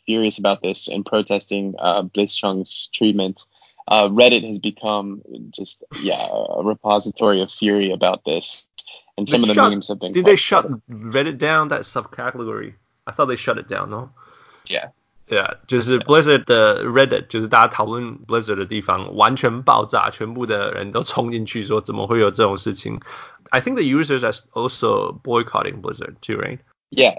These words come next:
Speaker 1: so in response to users boycotting and threatening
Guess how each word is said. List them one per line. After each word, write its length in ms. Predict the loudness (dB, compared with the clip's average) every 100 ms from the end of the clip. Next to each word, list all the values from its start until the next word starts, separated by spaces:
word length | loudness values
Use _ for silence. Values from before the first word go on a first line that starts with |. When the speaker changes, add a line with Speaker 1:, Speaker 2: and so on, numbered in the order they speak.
| -4
Speaker 1:
so 220 | 0 2
in 140 | 2 2
response 540 | 0 2 2 2 -2
to 80 | -2 0 -2 -4
users 360 | -2 -2 -2
boycotting 680 | 0 2 2 2 0 0 -4 -8
and 120 | -2
threatening 380 | -2 0 -4